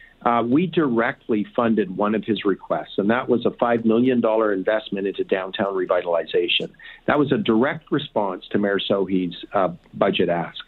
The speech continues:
On top of that, a key priority, uh, for the city of Edmonton, uh, is affordable housing. And we are going to be making a hundred and, uh, adding a hundred and eighteen million dollars to our affordable housing effort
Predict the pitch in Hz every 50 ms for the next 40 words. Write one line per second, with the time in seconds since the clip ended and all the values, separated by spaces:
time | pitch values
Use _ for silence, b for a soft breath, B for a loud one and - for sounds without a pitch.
0 | _ _ _ _ _ b b b b b _ - 143 160 160 165 170 170 165 170
1 | 170 147 143 123 113 110 - - 156 160 156 - - 147 127 110 107 117 151 160
2 | 131 90 82 - _ - 107 104 - - 123 143 165 160 - 120 107 104 98 82
3 | - 95 - 113 110 98 90 92 - - 90 82 78 - - B B B B B
4 | B B B B 127 131 143 143 127 - 139 - 156 156 147 143 139 123 120 131
5 | 127 - - - 135 - - - _ _ _ - 131 131 127 123 120 123 120 123
6 | 123 139 160 190 196 180 160 131 117 117 131 147 143 143 131 113 107 107 113 123
7 | 120 - 113 101 98 104 104 - 139 147 165 160 147 143 131 120 - - 113 107
8 | 101 101 - 139 139 165 180 151 113 - - - B B B B B B B 110
9 | 123 156 160 147 139 139 139 135 135 - - 131 113 107 110 117 135 147 143 135
10 | 120 110 113 107 110 113 104 95 - - - 113 110 104 98 - 101 - - -
11 | 117 113 113 98 98 92 - 107 110 113 107 - 107 90 87 85 - - - 175
12 | 190